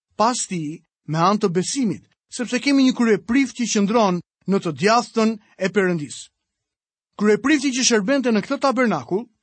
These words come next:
futej në vendin e shenjtë, sprëkaste gjakun në vendin e mëshirës dhe dilte jashtë përsëri. Ndërsa Krishti, kryeprifti ynë, kur bëri flijimin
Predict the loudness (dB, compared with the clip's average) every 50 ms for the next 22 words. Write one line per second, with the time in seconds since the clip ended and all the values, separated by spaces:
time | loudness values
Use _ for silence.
0 | _ _ _ _ _ _ _ -6 -2 -2 0 2 2 2 2 2 2 2 2 0
1 | 0 0 0 0 0 0 0 0 0 -2 -2 -4 -6 -8 -10 _ _ _ _ -14
2 | -14 -10 -8 -8 -2 0 0 0 0 -2 -4 -6 -4 0 2 2 2 2 2 0
3 | 0 0 0 0 -2 -2 0 2 2 2 2 2 2 2 2 2 0 0 -2 0
4 | 0 2 2 2 2 0 -4 -8 -14 _ _ _ _ _ -12 -10 -10 -4 -2 -2
5 | -2 0 0 -2 0 0 0 0 0 -2 -4 _ -2 -2 0 0 0 0 0 0
6 | -2 -6 -10 _ _ _ _ _ _ _ _ _ _ _ _ _ _ _ -2 0
7 | 0 2 0 0 -2 -2 -2 -2 0 0 0 -2 -2 -4 -6 -4 -2 0 2 2
8 | 0 0 0 0 0 0 0 0 0 0 0 -2 -4 -8 -14 _ _ _ _ _
9 | _ _ -4 -2 0 0 2 2 2 0 -2 -2 -2 -2 -2 0 2 2 4 4
10 | 4 4 2 0